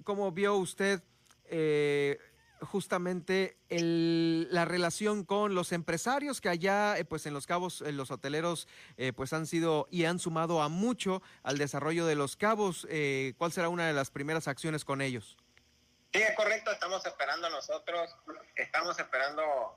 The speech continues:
Speaker 2: la constancia y por supuesto que le apostamos a la reconciliación social y por supuesto que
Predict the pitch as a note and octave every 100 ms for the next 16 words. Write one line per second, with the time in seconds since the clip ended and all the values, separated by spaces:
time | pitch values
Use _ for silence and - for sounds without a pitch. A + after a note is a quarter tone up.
0 | _ A2+ A#2+ B2 A#2+ - E3+ G3 F#3+ F#3
1 | D#3 C#3+ - C3+ D#3 D3 E3 - B2 A#2+
2 | B2 B2+ - C3+ D3 C#3+ B2 A#2 A2+ A2
3 | A#2 B2 A#2 A#2+ A2+ A2 C3 C#3 C#3+ B2+
4 | C3+ C#3+ D#3 C#3+ B2+ - - C3 - C#3+
5 | - B2 A2